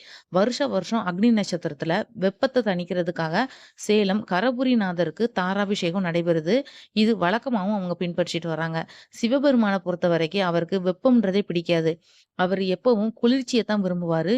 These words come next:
இதுக்கு பின்னாடி ஒரு புராண கதையும் இருக்கு. அமிர்தம் எடுக்கிறதுக்காக பார்க்கடலை தேவர்களும் அசுரர்களும் கடைஞ்சாங்க. அப்போ ஆழகால விஷம் வெளியே வந்தது. தேவர்களை காப்பாத்துறதுக்காக சிவபெருமான் அந்த ஆழகால விஷத்தை எடுத்து குடிச்சிட்டாரு.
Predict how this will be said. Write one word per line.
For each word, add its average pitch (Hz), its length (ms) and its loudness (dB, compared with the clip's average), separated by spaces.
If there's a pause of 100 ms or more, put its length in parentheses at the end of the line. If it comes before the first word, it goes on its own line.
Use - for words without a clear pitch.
இதுக்கு 196 280 -2
பின்னாடி 208 420 2
ஒரு 185 180 0
புராண 233 400 2
கதையும் 185 360 0
இருக்கு. 160 340 -4 (480)
அமிர்தம் 247 460 4
எடுக்கிறதுக்காக 180 800 0
பார்க்கடலை 190 640 -2
தேவர்களும் 190 640 0
அசுரர்களும் 190 640 0
கடைஞ்சாங்க. 170 480 -4 (420)
அப்போ 190 260 0 (160)
ஆழகால 233 480 0
விஷம் 185 340 -2
வெளியே 196 220 2
வந்தது. 175 380 0 (120)
தேவர்களை 240 520 4
காப்பாத்துறதுக்காக 180 840 -2
சிவபெருமான் 208 640 -2 (320)
அந்த 185 260 0
ஆழகால 226 480 0
விஷத்தை 180 360 0
எடுத்து 175 200 -2
குடிச்சிட்டாரு. 175 560 -2